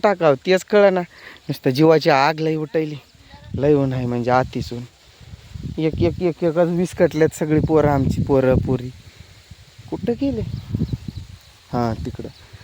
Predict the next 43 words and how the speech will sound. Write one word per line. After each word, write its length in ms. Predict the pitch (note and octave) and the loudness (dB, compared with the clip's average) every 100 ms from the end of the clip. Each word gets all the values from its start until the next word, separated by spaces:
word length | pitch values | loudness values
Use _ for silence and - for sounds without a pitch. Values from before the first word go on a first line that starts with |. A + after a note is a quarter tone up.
| - - | -20 -4
लांब 300 | C#3 C#3 C3+ | 0 0 2
लांब 360 | C3 B2+ B2 B2 | 0 0 0 -2
एक, 200 | A#2+ C3 | -4 -4
एक, 200 | B2 B2+ | -4 -6
एक, 160 | A2 | -8
एक. 60 | B2 - - - | -10 -10 -18 -4
मी 140 | F3 G#3 | 0 4
काय 200 | A#3 A#3+ | 4 4
केलं, 380 | C4 B3 A#3 B3 A#3+ | 4 4 4 2 0
त्यांचं 240 | A#3+ A#3+ - | -2 -2 2
कालवाच 340 | C4 B3+ A#3+ - | 4 4 2 2
लई 140 | A#3+ | 2
व्हायला 340 | G#3 F3+ D3 C3+ | 4 4 2 -2
लागलंय. 200 | A2 G#2 | -4 -6
ते 120 | C#3+ | -8
पोरं 460 | C#3 F3+ F3 F3+ F3 - - D#3+ | -2 0 2 2 2 -4 -4 0
एक 220 | F3+ E3+ | 2 2
दोन 180 | F3 F3 | 2 2
नुसतं 260 | F3+ - | 2 2
अशी 240 | D3+ - F3 | 0 0 0
बडबड 360 | E3+ F3+ E3+ | 2 4 4
बडबड 320 | E3 E3+ D#3 - | 2 2 0 -2
करतात, 420 | E3 D3+ C3+ B2 D3+ | -4 -4 -4 -4 -4
मग 120 | D3 - | -6 0
ते 120 | F3 | 2
काय 100 | D3+ | 4
आपल्याला 360 | D3+ D3 C#3+ C#3 - - - - | 4 4 0 -2 -4 -14 -14 0
पटच 360 | E3 - D#3+ - | 2 2 0 0
ना. 80 | B2+ - - - - | -4 -4 -8 -6 0
त्यामुळं 260 | D3+ D#3 | 2 2
मी 120 | D#3 D#3+ | 2 2
म्हणलं, 280 | D#3+ C#3+ | 2 2
"मी 200 | D3 D#3 | 2 2
माझं 280 | F3 F#3 D#3+ | 4 4 2
इथंच 320 | E3+ D#3+ E3+ | -2 -4 -6
काढतो." 360 | - F3+ C3+ C3+ A#2 - - - | 0 0 0 -4 -8 -12 -10 0
आणि 120 | F3+ | 2
आपली 320 | G3+ - F#3 | 2 0 -2
स्पीड 260 | - A3 G#3+ | 0 0 2
माहीत 200 | G#3+ G3 | 2 2
आहे 80 | D#3+ | 2
त्यांना, 320 | B2 B2+ A#2+ | 2 2 2
आपण 320 | B2 C#3+ D#3 | 0 0 -2